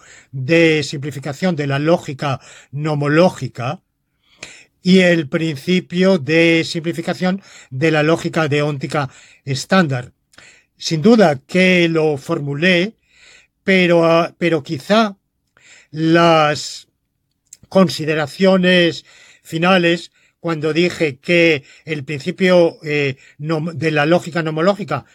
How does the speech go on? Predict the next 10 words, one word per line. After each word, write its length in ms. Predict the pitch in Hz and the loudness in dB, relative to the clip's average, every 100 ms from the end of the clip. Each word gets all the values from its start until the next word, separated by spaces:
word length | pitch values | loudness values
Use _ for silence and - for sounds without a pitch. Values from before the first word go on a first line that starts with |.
| _ - _ _ _ | _ -20 _ _ _
era, 500 | 175 208 220 190 139 - | -2 2 2 0 -2 -4
eh, 240 | 170 160 | -2 -2
deducible 720 | 143 156 147 - 214 202 160 | -2 -6 -8 -4 -2 0 0
en 100 | 143 | 0
la 100 | 143 | -2
lógica 400 | 151 180 160 165 | 0 -2 -2 -4
deóntica 380 | 156 165 170 165 | -2 -2 -4 -6
estándar 380 | 139 170 160 139 - - - _ | -6 -4 -4 -6 -12 -20 -20 _
como 460 | 196 196 165 151 135 - | 0 2 2 -2 -6 -6
teorema, 680 | 151 151 180 208 147 165 | -2 0 2 2 0 -8